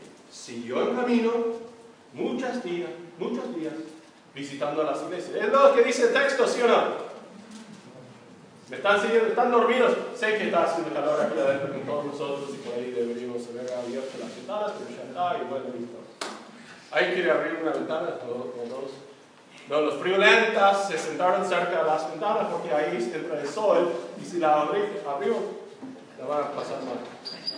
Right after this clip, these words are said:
Disculpa, hermana. Ahora sí, gracias. Uh, escucho el sonido del aire moviéndose,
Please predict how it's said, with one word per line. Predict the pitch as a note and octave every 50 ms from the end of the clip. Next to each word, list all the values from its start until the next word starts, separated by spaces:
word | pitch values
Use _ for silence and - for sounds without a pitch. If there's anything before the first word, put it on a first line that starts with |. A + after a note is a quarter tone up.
| - - - - - - - - - - - - - - - - - - - G#2+ - D#2+ - - - - - - - - - - - F#2+ - A#2 A#2 - - - - - - - - - - - - - - - - - - - - -
Disculpa, | A2+ - - - A#2 A#2 B2+ A#2+ A#2 - -
hermana. | A2 A2 A2 - - - - - - - - - - - - - - - - - - - - - - - - - A#2 - G#2 -
Ahora | G#2+ A2 - A3+ - G#3
sí, | G#3 - G#2 G2+ G3+ G#3 G#3 - - -
gracias. | G#2+ A2 G#3+ G#3+ G#3 G#3 - - - - - - - - - - - - - - - - - - D#3+ D#3
Uh, | E3 D#3 D3+ C3 - - - - - - - - - - - - - - - - - - - - - - - - - - - - - - - - - - - - - - - -
escucho | - - - - - - G3+ G3+ G3+ G3+ G3+ G#3 - - - - -
el | -
sonido | - - B2 A#2 B2 C3+ C#3 C3 A#2 G#2 -
del | - - A#2 A#2 A#2
aire | A2+ A2+ A2+ G#2 G2 G2+
moviéndose, | G2+ G2+ G#2 A2+ A#2 A#2 A#2 A2+ - - A#2